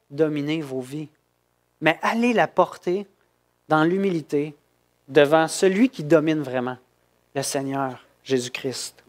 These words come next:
On le voit dans le psaume trente et un, cent trente et un, verset un, Cantique des degrés de David. «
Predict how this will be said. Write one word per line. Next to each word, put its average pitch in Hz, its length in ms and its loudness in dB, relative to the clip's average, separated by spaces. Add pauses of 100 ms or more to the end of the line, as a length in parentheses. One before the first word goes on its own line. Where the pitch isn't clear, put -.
(1500)
On 151 120 10
le 160 80 10
voit 196 180 10
dans 196 120 10
le 160 80 6
psaume 202 320 4
trente 165 300 2
et 151 120 4
un, 165 260 0
cent 190 220 0
trente 175 260 0
et 151 80 2
un, 170 80 4
verset 156 400 2
un, 170 320 -2
Cantique 185 380 0
des 185 100 4
degrés 160 520 4
de 165 120 8
David. « 165 680 4